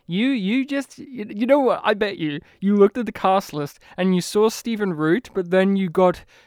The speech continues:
Stephen Root dyslexia and it just <laughs> changed all the letters around and you're like, "Oh, I guess it wasn't Stephen Root," and you just kept scrolling on.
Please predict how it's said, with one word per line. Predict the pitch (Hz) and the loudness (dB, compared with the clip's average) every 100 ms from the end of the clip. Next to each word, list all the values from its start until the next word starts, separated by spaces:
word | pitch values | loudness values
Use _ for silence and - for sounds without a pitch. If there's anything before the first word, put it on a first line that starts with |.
| - | -18
Stephen | - 202 202 214 190 | -6 -2 0 0 2
Root | 165 202 | 0 0
dyslexia | - 175 - 151 156 - 247 262 302 | -4 -4 -4 -6 -6 -8 -6 0 0
and | 220 | 2
it | 185 | -2
just | 170 196 - | -2 -6 -6
<laughs> | - | -4
changed | 190 196 202 311 | 0 2 2 0
all | |
the | - 220 185 | 0 2 2
letters | 180 165 202 | 0 0 -2
around | 220 208 254 - 240 | -2 -2 0 2 0
and | 214 | 0
you're | 208 | -2
like, | 202 | -2
"Oh, | 220 | 0
I | 269 | 0
guess | 208 233 | 2 0
it | 240 | 0
wasn't | 233 220 | -2 -2
Stephen | 269 254 226 | -6 -4 -2
Root," | 277 247 | -4 -4
and | 180 | -6
you | 185 | -4
just | 196 - | -4 -4
kept | 185 | -6
scrolling | - - 165 160 185 202 | -6 -8 -2 0 2 0
on. | 214 214 156 139 | 0 -2 -2 -6